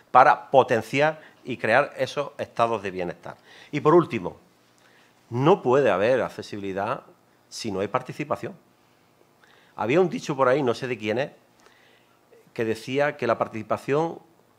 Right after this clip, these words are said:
eh, dotaba de eficacia las políticas sociales. Y es cierto, porque, eh, las personas, oye, es, es que no he pasado la esta.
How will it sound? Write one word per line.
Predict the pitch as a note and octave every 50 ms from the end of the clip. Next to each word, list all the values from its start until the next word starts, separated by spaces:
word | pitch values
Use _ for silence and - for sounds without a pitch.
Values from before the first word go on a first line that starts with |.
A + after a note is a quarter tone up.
| _ _ _ _ _ _
eh, | - A#2 A2+ A2 G#2+ G#2+ G#2+ G#2 G2+ G#2+ - -
dotaba | - A2+ G2 B2+ A#2 A2+ - - D#3 D#3+ E3 D#3+ C#3
de | A#2+ A2+
eficacia | - - A2 G2 - C#3+ D3 D3 - - C#3+ C#3+ - -
las | G#2+ G#2 -
políticas | - G#2 G2+ A2+ A#2 B2 - G#2 -
sociales. | - F2+ - D3 E3+ G#2 - _ _ _ _ _ _ _ _ _ _ _ _ _ _ _ _ _ _ _ _ _ _ _ _ _ _
Y | - A2+ C3
es | E3+ E3 -
cierto, | E3 - - - - - - _ _ _ _ _ _ _ _
porque, | - C3 B2 A2+ - - A2+ A2 G#2+ - - - _
eh, | - A#2+ A#2 A2+ G#2 -
las | - A2 G#2+ G#2
personas, | - - A2 G2 - C#3+ D#3+ F3 F3+ F3+ F#3 - - - _ _ _ _ _ _ _ _ _ _ _ _ _ _ _ _ _ _ _ - - - -
oye, | C3 A#2 A#2+ A#2 - - -
es, | F2+ - _ _ _ _ E3+ D#3+ D#3 D#3+ - - D#3+ - - - -
es | B2 -
que | - C#3+
no | D#3+
he | D3+
pasado | - - - - G#2 F#2+ F#2+
la | F2+ F2 F2 G#2+
esta. | C3+ - - E2+ D#2+